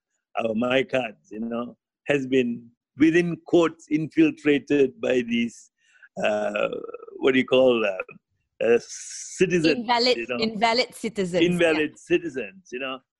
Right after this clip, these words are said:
Speaker 1: Uh, only in Malaysia we get this kind of things. We had the same scandal like this in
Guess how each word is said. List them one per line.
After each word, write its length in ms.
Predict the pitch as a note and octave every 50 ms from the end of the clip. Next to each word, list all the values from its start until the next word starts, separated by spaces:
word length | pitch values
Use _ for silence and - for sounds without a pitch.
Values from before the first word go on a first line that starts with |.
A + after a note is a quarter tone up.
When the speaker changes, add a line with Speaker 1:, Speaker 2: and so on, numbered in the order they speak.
| _ _ _ _ _ _ -
Speaker 1:
Uh, 200 | F#3+ F#3 F#3+ F#3+ F#3+ - A3
only 360 | C4+ D4 D4+ D4 D#4 C#4+ C4+
in 120 | A#3+ G3 F3
Malaysia 520 | E3+ F#3+ G3+ G#3+ G#3 F#3 - - G#3 G#3 F#3+
we 200 | D#3 D3+ D3 C3+
get 280 | B2 D3 D3+ D3+ A#2
this 200 | A#2 A#2+ G#2+ -
kind 200 | - C#3+ C3+ B2
of 120 | A2+ G2+ F#2+ -
things. 160 | - A2 G#2+ A2
We 120 | C3 D#3+ D#3
had 100 | D#3 D3
the 60 | D3
same 300 | C3+ - - G3+ G#3 G3+
scandal 440 | - - - F#3 F3+ E3+ E3+ F3+ F3
like 220 | E3 D#3 D3 C#3+ C#3+
this 260 | D3+ D3+ D3+ D3+ C3
in 220 | B2+ B2 A#2 G#2+